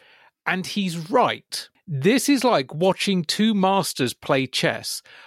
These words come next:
Unfortunately, both of those masters are kinda drunk and stumbling around outside a kebab shop at two in the morning,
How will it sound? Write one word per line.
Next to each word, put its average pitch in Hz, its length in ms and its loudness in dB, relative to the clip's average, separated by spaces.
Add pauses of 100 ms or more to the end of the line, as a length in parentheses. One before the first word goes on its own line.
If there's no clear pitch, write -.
(120)
Unfortunately, 165 720 0
both 208 380 0
of 233 80 -2
those 208 260 4
masters 175 480 0
are 160 60 4
kinda 277 500 -2
drunk 165 400 0
and 139 100 0
stumbling 180 460 0
around 156 320 0
outside 147 480 2
a 123 80 0
kebab 247 460 2
shop 120 280 0
at - 120 -6
two 143 160 4
in 123 100 2
the 127 80 2
morning, 143 580 2